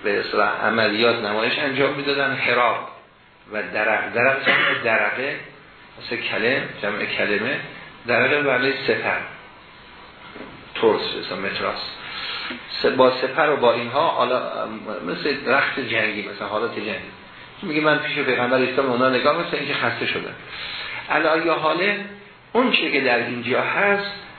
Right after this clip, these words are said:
این عمدش همین حدیث جناب عایشه است. انشالله عبارت ابن حجر هم می‌خونیم. ایشون میگه: «به هذا الحدیث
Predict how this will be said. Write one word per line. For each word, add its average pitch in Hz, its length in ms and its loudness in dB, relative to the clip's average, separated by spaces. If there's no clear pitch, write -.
این 190 300 0
عمدش 151 460 4
همین 175 280 -4
حدیث 156 720 -2
جناب 120 440 2
عایشه 113 540 4
است. 80 220 -2
انشالله 120 420 4
عبارت 110 440 4
ابن 104 160 -4
حجر 104 340 2
هم 117 100 2
می‌خونیم. 175 420 -4
ایشون 185 240 2
میگه: 175 260 4
«به 131 120 2
هذا 120 260 2
الحدیث 120 460 -2